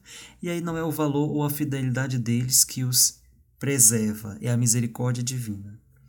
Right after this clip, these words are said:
Já o verso seguinte, ele enfatiza a mesma ideia. E o Senhor que diz, "Farei sair de Jacó, descendência de Judá, um herdeiro." E aí essa frase, "farei sair",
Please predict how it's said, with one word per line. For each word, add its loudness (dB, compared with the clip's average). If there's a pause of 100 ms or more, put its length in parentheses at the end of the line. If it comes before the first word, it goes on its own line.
(720)
Já 0
o -2
verso 8
seguinte, 2
ele 2
enfatiza -2
a 2
mesma 4
ideia. -4
E 0
o 4
Senhor 2
que -2
diz, 2
"Farei 0
sair 4
de -4
Jacó, -4
descendência 2
de -8
Judá, -2
um -6
herdeiro." -8 (1120)
E -4
aí 0
essa 6
frase, 2
"farei 2
sair", 4